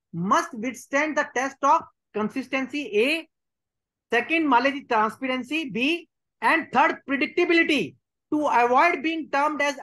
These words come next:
arbitrary and violative of article चौदह। abhi thodi der पहले जो hamari lady question puch रही थी मैडम, आप सोचिए राजेश भाई, अगर कोई, कोई, और हम जो आज सवेरे से, अभी आज जो भी दो घंटे से डिस्कस कर रहे हैं सीबीडी इंस्पेक्शन, तो माले जी, ये जो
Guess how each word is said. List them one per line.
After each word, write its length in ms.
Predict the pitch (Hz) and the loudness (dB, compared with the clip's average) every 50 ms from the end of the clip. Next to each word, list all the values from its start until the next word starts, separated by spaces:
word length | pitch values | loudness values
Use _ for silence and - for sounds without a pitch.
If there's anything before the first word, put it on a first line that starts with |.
| - 208 | 0 0
arbitrary 580 | 226 233 233 277 - - 262 262 262 269 269 | 2 0 0 -8 -10 -10 -12 -10 -8 -6 -6
and 100 | 254 220 | -4 -2
violative 520 | 185 196 214 226 226 233 226 240 240 226 196 | -2 0 0 0 -2 -4 -6 -6 -6 -8 -4
of 160 | 196 190 180 | -4 -4 -4
article 260 | - 202 175 214 180 | -4 -6 -6 -6 -6
चौदह। 380 | 131 170 165 151 147 127 - - - 175 | -6 -8 -8 -6 -6 -6 -6 -6 -4 -2
abhi 200 | 196 208 262 220 | -2 -2 -2 -4
thodi 240 | - 202 220 240 | 0 0 0 0
der 140 | 233 247 233 | 0 -4 -4
पहले 340 | 214 220 202 208 220 226 214 | -4 -4 -4 -2 -2 -2 -2
जो 220 | 185 214 214 208 202 190 | -2 -2 -2 -2 -4 -6
hamari 520 | 170 _ _ _ _ _ - 160 160 175 180 | -10 _ _ _ _ _ -8 -6 -4 -4 -4
lady 360 | 165 160 165 170 170 202 196 | -6 -8 -10 -10 -10 -10 -12
question 360 | 175 - 180 165 165 - 180 | -12 -12 -12 -12 -12 -12 -14
puch 240 | 165 170 175 170 175 | -14 -14 -14 -14 -12
रही 100 | 165 156 | -14 -14
थी 120 | - 151 | -14 -14
मैडम, 280 | 139 139 135 131 135 135 _ _ _ _ _ _ _ _ _ _ _ _ - - | -16 -14 -14 -14 -16 -18 _ _ _ _ _ _ _ _ _ _ _ _ -2 0
आप 180 | 180 196 - | 0 0 0
सोचिए 280 | - 214 214 - - 220 | 0 -2 -2 0 0 0
राजेश 280 | 220 202 190 214 202 | 0 0 0 -2 -2
भाई, 160 | 185 220 220 220 | -2 -2 -2 -2
अगर 180 | 190 214 208 | -2 -4 -8
कोई, 440 | - - 202 208 214 226 214 175 _ _ | -8 -6 -4 -4 -4 -4 -6 -12 _ _
कोई, 300 | - 196 208 220 220 202 | -4 -4 -2 -2 -2 -4
और 160 | 190 185 185 | -2 -2 0
हम 200 | 185 190 196 190 | 0 -2 -2 -2
जो 220 | 160 190 196 185 135 - 170 | 2 2 2 2 0 -2 0
आज 120 | 170 180 | 0 0
सवेरे 320 | 175 - 180 185 185 190 185 | 0 -2 -4 -4 -2 -2 -4
से, 120 | 190 170 | -6 -6
अभी 280 | 175 170 165 170 196 185 | -6 -4 -2 0 0 0
आज 240 | 175 175 160 - _ _ _ - | 0 0 -2 -6 _ _ _ -10
जो 100 | 165 165 | -8 -6
भी 120 | 185 185 | -6 -6
दो 200 | 147 165 165 170 | -6 -6 -8 -8
घंटे 260 | 160 160 143 139 170 156 | -8 -12 -12 -14 -12 -14
से 80 | 170 | -14
डिस्कस 280 | 147 147 - - 180 175 | -16 -16 -16 -16 -16 -16
कर 120 | - 156 | -14 -12
रहे 100 | 160 165 | -12 -12
हैं 60 | 147 | -12
सीबीडी 300 | - 160 147 160 165 180 | -12 -16 -18 -18 -16 -16
इंस्पेक्शन, 460 | 156 139 - - 156 - - 180 135 123 _ _ _ _ _ _ _ _ _ _ - | -16 -16 -16 -20 -20 -18 -14 -16 -16 -16 _ _ _ _ _ _ _ _ _ _ -4
तो 60 | 202 | -2
माले 240 | 190 196 208 240 262 | 0 0 0 0 0
जी, 160 | 285 294 285 | -2 -2 -2
ये 80 | 277 254 | -2 0
जो 200 | 277 269 - | -2 -4 -4